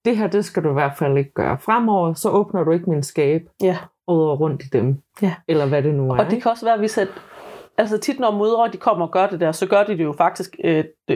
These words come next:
Speaker 2: desværre i allerbedste mening og for at hjælpe
Speaker 1: Mm.
Speaker 2: deres børn. Så en måde at sætte en grænse på, kan også være at give sin mor noget at hjælpe med.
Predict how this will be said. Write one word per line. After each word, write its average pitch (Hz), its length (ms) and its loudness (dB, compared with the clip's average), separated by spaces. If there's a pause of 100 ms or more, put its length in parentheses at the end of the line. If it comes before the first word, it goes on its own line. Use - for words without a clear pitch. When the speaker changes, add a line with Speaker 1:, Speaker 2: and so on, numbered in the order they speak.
(120)
Speaker 2:
desværre 196 480 0
i 175 140 -6
allerbedste 185 460 0
mening 180 360 0
og 170 80 -4
for 180 120 0
at 170 60 0
hjælpe 170 180 0
Speaker 1:
Mm. 160 60 -4
Speaker 2:
deres 147 160 -4
børn. 156 280 0 (420)
Så - 160 -2
en 214 100 0
måde 220 220 2
at 254 60 -2
sætte 208 240 -4
en 208 60 -4
grænse 196 360 -2
på, 220 220 0
kan 196 100 2
også 196 200 -2
være 196 380 2
at - 280 -2
give 240 140 0
sin 220 160 -2
mor 185 160 2
noget 202 160 2
at 208 60 2
hjælpe 214 240 0
med. 196 160 2